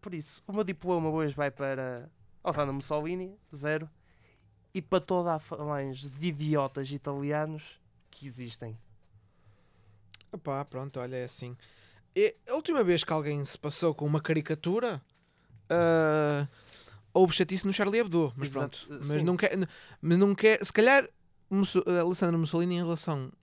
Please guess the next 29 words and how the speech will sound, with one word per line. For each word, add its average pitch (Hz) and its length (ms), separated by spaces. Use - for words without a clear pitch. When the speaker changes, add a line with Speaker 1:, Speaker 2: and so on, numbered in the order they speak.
Speaker 2:
às 139 100
pessoas 147 220
que - 140
se 139 140
chatearam 143 280
com 143 140
a, 135 100
com - 140
as 135 80
caricaturas 135 640
do 147 80
Charlie 151 280
Hebdo, 165 440
teria, 180 360
teria 180 300
outra 180 180
opinião, 240 480
mas 427 480
pronto. 185 320
Não 135 220
tenho 139 200
mais 131 220
nada 123 220
a 120 40
dizer 127 240
em 127 80
relação 123 280
a 117 80
isso. - 260